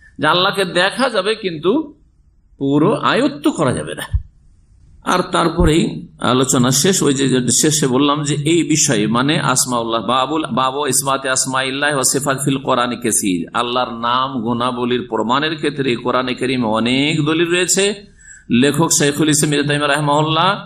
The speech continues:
অল্প কিছু উল্লেখ করেছেন। "ওয়া ইন্নামা যাকারাল মুআল্লিফু বা'দাহু ফাকাদ ওয়ারাদা ফি আয়াতিন কাসীরা মিন কিতাবিল্লাহি ইসবাত আসমাইল্লাহি ওয়া সিফাতি আলা মা ইয়ালিকু বিহি।"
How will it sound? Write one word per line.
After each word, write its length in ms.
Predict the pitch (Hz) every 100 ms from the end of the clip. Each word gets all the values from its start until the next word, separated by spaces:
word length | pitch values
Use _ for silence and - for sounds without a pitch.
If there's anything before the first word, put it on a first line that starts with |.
| - - - _ _
অল্প 420 | 127 147 160 175
কিছু 420 | 151 170 160 175 180
উল্লেখ 380 | 147 160 160 156
করেছেন। 300 | 151 151 135
"ওয়া 100 | 135
ইন্নামা 300 | 151 143 131
যাকারাল 420 | 139 139 139 131
মুআল্লিফু 440 | 135 139 147 143
বা'দাহু 560 | 113 110 110 110 110 101
ফাকাদ 320 | - 120 117
ওয়ারাদা 320 | 117 120 117
ফি 160 | 120 110
আয়াতিন 540 | 113 113 117 120 117
কাসীরা 360 | 120 113 127 120
মিন 160 | 120
কিতাবিল্লাহি 720 | 117 113 113 110 107 120 131 -
ইসবাত 380 | 113 110 113 107
আসমাইল্লাহি 640 | 107 110 113 107 113 120
ওয়া 80 | 107
সিফাতি 460 | 117 110 107 117
আলা 200 | 98 117
মা 140 | 110 107
ইয়ালিকু 440 | 110 117 120 107
বিহি।" 520 | 104 120 147 147 -